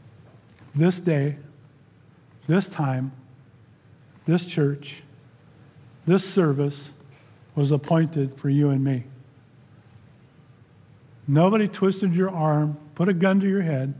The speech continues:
and forced you to come inside the door. You are here on your own free will. You might say, "Appointed for what?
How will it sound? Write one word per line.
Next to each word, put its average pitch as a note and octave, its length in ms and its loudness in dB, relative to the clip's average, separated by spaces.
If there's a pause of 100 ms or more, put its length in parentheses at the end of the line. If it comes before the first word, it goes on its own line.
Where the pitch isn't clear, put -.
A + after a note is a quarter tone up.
(520)
and C3+ 120 -2
forced F3+ 360 0
you D3+ 100 -2
to C#3+ 80 -2
come C#3+ 420 -4
inside C#3 380 0
the C3+ 80 -4
door. C3 300 -4 (1300)
You E3+ 160 4
are D#3+ 100 2
here F3+ 300 2
on D3+ 180 0
your D3 160 2
own E3 240 2
free E3+ 240 0
will. D#3 400 0 (3250)
You D3 120 2
might D#3+ 200 2
say, D#3+ 220 0
"Appointed D#3+ 440 0
for D#3 100 -6
what? D3 260 -2